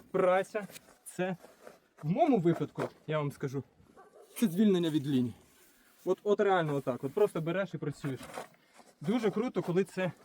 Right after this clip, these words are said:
не на рівні "хочу, не хочу", а на рівні обов'язку. Придумай собі обов'язок, де тобі потрібна фізична праця кожного дня. Якщо ти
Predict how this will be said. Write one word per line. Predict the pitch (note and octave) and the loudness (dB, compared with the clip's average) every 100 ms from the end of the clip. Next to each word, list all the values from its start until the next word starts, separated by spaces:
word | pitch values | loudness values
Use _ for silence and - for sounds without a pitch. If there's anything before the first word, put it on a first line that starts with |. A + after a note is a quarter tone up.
| _ | _
не | D3+ E3 | -4 -2
на | G3 | 0
рівні | D4+ B3+ | 4 4
"хочу, | F#3 G3+ G3+ E3+ | 6 6 4 2
не | E3 | -4
хочу", | D#3 D3+ | -6 -4
а | |
на | F#3+ | -2
рівні | A#3+ G#3+ | 0 2
обов'язку. | G3 E3+ B2+ - C3 | 2 0 -2 -4 -8
Придумай | A3+ A3+ E3 | -4 -4 -4
собі | - D#3+ | -6 -2
обов'язок, | G3 B3 F4 C4+ C3 - - - - | 0 0 -4 -4 -6 -12 -20 -20 -6
де | E3 | -4
тобі | F#3 G#3 | -2 -4
потрібна | F#3 G3 F#3 F3+ | -4 -2 0 0
фізична | F3+ F#3+ - F3 | 0 -4 -2 -2
праця | G3+ F3 | -2 -2
кожного | D#3+ E3+ E3 | -2 0 0
дня. | D#3+ D3+ | 0 0
Якщо | C#3+ - B3+ | -2 -2 0
ти | A#3 | 0